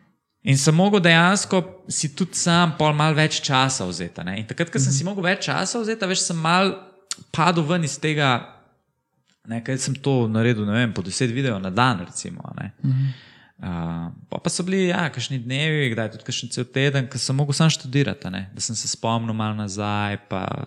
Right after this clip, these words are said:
Speaker 1: tako, pač, veš, ene stvari pozabiš. Si
Speaker 2: Ja.
Speaker 1: imel to, ne vem, v srednji šoli,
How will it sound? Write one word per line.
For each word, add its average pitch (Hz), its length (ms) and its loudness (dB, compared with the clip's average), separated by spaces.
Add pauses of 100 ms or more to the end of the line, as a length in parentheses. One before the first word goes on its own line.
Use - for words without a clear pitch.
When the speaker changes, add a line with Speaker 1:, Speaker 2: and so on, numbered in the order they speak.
(180)
Speaker 1:
tako, - 220 0
pač, - 160 -2
veš, 175 160 2
ene 175 140 6
stvari 165 260 -2
pozabiš. 104 880 -6 (480)
Si - 160 0
Speaker 2:
Ja. 131 80 8
Speaker 1:
imel 127 240 4
to, 131 180 0
ne 123 100 0
vem, 127 120 2
v 113 80 -2
srednji 127 340 -2
šoli, 175 520 0